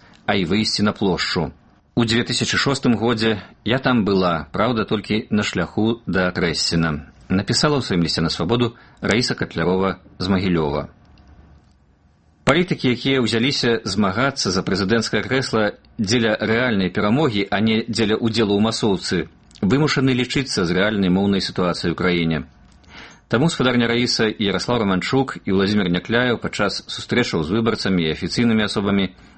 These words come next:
нярэдка карыстаюцца расейскай мовай. Гэта не значыць, што ў іх нейкае грэблівае, насцярожанае ці адмоўнае стаўленне да беларускай мовы. Абодва гавораць па-беларуску часта і ахвотна. У выбарчых праграмах абодвух прадугледжана вяртанне мове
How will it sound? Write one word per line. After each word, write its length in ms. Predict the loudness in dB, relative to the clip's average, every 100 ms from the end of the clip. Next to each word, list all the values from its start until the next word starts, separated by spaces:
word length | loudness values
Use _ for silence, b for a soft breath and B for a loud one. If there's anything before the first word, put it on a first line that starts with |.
| B
нярэдка 400 | 0 0 0 -2
карыстаюцца 560 | -2 -2 0 0 0 -2
расейскай 400 | -2 -2 -2 0 0
мовай. 460 | 2 2 0 -4 -14 B B B B -2
Гэта 380 | 0 2 0 2
не 160 | 0
значыць, 400 | 2 0 0 -2
што 240 | -4 -2 0
ў 80 | 0
іх 140 | 0
нейкае 340 | -2 0 -2
грэблівае, 640 | 0 0 0 0 0 -2 -6 B B
насцярожанае 800 | 0 0 0 2 2 2 0 0
ці 80 | -2
адмоўнае 480 | 0 0 2 2 0
стаўленне 560 | 0 0 2 2 0 -4 B B
да 160 | -2
беларускай 480 | 2 2 0 -2 0
мовы. 400 | 0 2 0 -4 B B B B -4
Абодва 400 | 0 2 2 0
гавораць 400 | 0 0 -2 -2
па-беларуску 560 | -2 0 0 -2 -4 -2
часта 400 | 0 0 0 -2
і 160 | -2
ахвотна. 480 | -2 -2 0 -2 -2 B B B -4
У 80 | 2
выбарчых 420 | 2 2 0 -4
праграмах 480 | -2 0 2 2 0
абодвух 400 | -2 0 0 -2
прадугледжана 560 | -2 -2 0 0 2 0
вяртанне 540 | 0 -2 0 2 2
мове 400 | 2 2 2 0